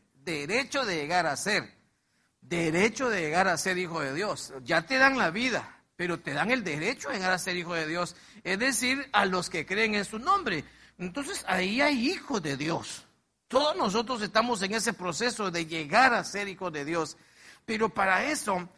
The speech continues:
eh, el hijo comienza naciendo. Todo hijo es, eh, su mamá le llama hijo porque usted nació de ella. Eh, em, indirectamente su papá le dice hijo porque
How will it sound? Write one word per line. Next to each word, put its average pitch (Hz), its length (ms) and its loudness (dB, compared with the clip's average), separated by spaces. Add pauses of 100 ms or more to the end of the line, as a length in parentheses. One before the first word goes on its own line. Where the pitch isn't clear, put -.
(280)
eh, 190 300 2
el 202 180 2
hijo 247 420 2 (160)
comienza 226 540 -2
naciendo. 269 720 0 (220)
Todo 254 340 6
hijo 330 480 0
es, 208 380 0
eh, 175 760 -2 (160)
su 214 180 -4
mamá 180 460 2
le 226 160 0
llama 196 360 2
hijo 262 280 -4
porque 190 280 -6
usted 233 220 0
nació 220 460 2
de 175 240 2
ella. 262 320 2 (640)
Eh, 180 520 -4
em, 175 260 -8 (300)
indirectamente 208 840 0
su 202 160 -4
papá 220 300 2
le 226 140 2
dice 254 200 -2
hijo 247 200 -2
porque 226 280 -4